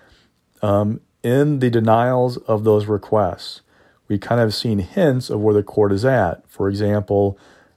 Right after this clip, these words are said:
uh, Chief Justice Pat Roggensack, a conservative,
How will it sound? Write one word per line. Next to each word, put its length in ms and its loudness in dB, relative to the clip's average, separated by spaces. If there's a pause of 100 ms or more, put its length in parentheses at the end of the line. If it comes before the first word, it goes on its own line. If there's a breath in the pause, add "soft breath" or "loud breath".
(120)
uh, 240 -2
Chief 240 -4
Justice 320 -2
Pat 240 -4
Roggensack, 600 0
a 60 -8
conservative, 720 0